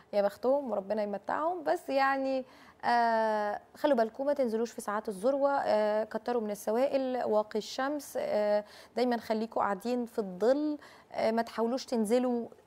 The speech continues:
الساعة اتناشر، ممكن الصبح بدري أو آخر النهار. خلوا بالكم من ال-، آه، المد والجزر ونشاط الرياح في بعض الأوقات، ربنا يحفظ حضراتكم جميعًا عشان حالات الغرق.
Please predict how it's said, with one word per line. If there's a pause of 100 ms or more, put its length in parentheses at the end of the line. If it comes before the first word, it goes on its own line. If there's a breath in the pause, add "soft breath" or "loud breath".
(100)
الساعة
اتناشر،
ممكن
الصبح
بدري
أو
آخر
النهار. (440 loud breath)
خلوا
بالكم
من (100)
ال-،
آه، (380)
المد
والجزر
ونشاط
الرياح
في
بعض
الأوقات،
ربنا
يحفظ
حضراتكم
جميعًا
عشان
حالات
الغرق.